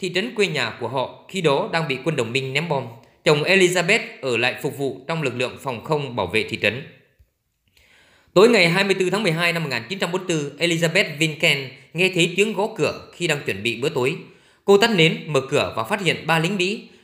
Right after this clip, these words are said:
trong đó một người bị thương nặng. Họ có vũ khí và thừa sức xông vào nhà, nhưng không làm như vậy mà lịch sự gõ cửa.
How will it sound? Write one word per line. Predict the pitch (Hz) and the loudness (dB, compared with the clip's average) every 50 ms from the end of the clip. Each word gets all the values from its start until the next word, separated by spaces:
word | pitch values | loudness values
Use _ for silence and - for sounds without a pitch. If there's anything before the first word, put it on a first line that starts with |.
| _ - | _ -2
trong | 190 180 | 0 2
đó | 170 156 165 208 | 4 4 4 4
một | 220 175 135 127 | 2 -2 -4 -2
người | 127 123 113 104 | 0 0 0 0
bị | 98 113 123 | -2 -4 -6
thương | 120 156 147 139 | -6 -6 -4 -4
nặng. | 127 110 - - - _ _ _ _ _ _ _ _ _ | -4 -4 -6 -14 -20 _ _ _ _ _ _ _ _ _
Họ | _ - 165 160 160 - | _ 2 2 2 4 2
có | 202 | 2
vũ | 233 202 190 214 | 2 2 0 -4
khí | - - 165 180 226 247 185 135 | 0 2 4 4 4 2 0 0
và | 135 131 123 110 110 - - | 2 4 4 4 2 0 0
thừa | 156 139 | -2 0
sức | 127 - 247 | 0 -2 -6
xông | 240 - 202 175 143 | -2 -2 -4 -2 0
vào | 131 127 117 | -2 -2 0
nhà, | 123 123 117 107 92 95 - - - _ _ | 0 0 0 0 -2 -6 -14 -20 -20 _ _
nhưng | 160 175 185 170 165 165 165 | -2 -2 0 0 -2 -6 -6
không | - 170 | -6 -4
làm | 147 131 110 117 | -2 -2 -2 -2
như | 139 156 | -4 -4
vậy | 151 - 120 - - | -2 -2 -4 -4 -6
mà | 110 113 113 | -4 -2 -2
lịch | 107 104 107 - | -2 -2 -4 -6
sự | - 117 92 | -10 -10 -6
gõ | 95 127 165 165 | -6 -6 -6 -4
cửa. | 143 120 95 80 80 - - | -4 -6 -6 -6 -8 -16 -20